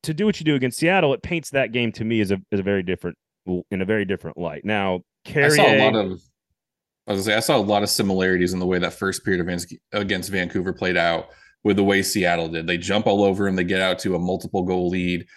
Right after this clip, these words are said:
Speaker 2: And, uh, yes, the first goal against Seattle was entirely U C Saros' fault. That was a soft goal that he should not have let in. But the next three, I understand it's the goalie's job to stop them, but the extenuating circumstances around,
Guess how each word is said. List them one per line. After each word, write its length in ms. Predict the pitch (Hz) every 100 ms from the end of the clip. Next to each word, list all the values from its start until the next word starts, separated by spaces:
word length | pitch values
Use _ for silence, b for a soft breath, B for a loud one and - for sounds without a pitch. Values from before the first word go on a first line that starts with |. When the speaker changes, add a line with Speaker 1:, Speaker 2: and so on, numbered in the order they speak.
| B B _
Speaker 2:
And, 120 | 107
uh, 320 | 104 - 104 107
yes, 300 | 113 92 -
the 160 | 113
first 520 | 98 135 127 117 -
goal 240 | 107 110 110
against 260 | 107 107
Seattle 420 | - 90 92 95 92
was 160 | 87
entirely 520 | 90 - 113 113 107 98
U 100 | 87
C 100 | 104
Saros' 340 | - 87 80
fault. 220 | - 76
That 100 | 95
was 140 | 90 82
a 60 |
soft 340 | - 101 101 -
goal 140 | 95
that 140 | 90
he 80 | 92
should 160 | 87 90
not 100 | 87
have 100 | 87
let 140 | 87
in. 140 | 82 85
But 80 | 92
the 80 |
next 360 | 92 107 - -
three, 500 | 98 92 104 120 127 b b b _ _ _ _ _ _ _ _ _ _
I 100 | 135
understand 340 | 135 123 127
it's 100 | 120
the 60 | -
goalie's 260 | 110 107 98
job 200 | 101 98
to 60 |
stop 340 | 98 92 87 -
them, 180 | 107
but 220 | 104 107 85 _
the 120 | 117
extenuating 540 | 117 - 170 185 170 135
circumstances 580 | 131 131 117 120 107 101
around, 400 | 101 107 110